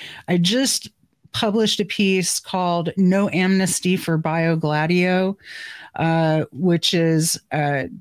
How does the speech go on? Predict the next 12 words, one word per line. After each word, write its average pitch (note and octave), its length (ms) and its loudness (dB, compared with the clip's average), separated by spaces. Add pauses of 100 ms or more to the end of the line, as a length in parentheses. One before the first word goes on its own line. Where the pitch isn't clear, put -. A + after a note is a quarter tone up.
(340)
kinda G3 200 2
talks F#3 300 -4
about F#3+ 200 0
some G3 160 2
of F#3 40 4
the F3+ 80 0
things F3+ 240 0
that C#3+ 100 0
we E3+ 80 2
talked E3 320 -2
about E3 220 0
here. G3+ 420 2